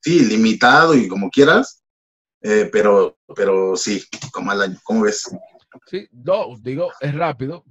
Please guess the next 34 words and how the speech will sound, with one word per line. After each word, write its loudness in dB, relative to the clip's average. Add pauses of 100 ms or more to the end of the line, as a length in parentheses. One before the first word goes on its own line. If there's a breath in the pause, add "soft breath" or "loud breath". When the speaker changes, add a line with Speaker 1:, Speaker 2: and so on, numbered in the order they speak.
(120)
Speaker 2:
tú -20
podrás -4
decir -8
limitado, -10
pero -12
a -12
la -10
hora -6
de -6
que -12
tú -16
sabes -4
que -8
tienes -8
una -10
cantidad -10
de -10
shows -12
fijos -14 (680)
y -16
te -10
paga -6
quizás -10
lo -4
que -8
te -10
paga -6
cualquier -12
empleo, -8 (120)
ya -14
tú -20
puedes -12
decir, -16
"Ok". -20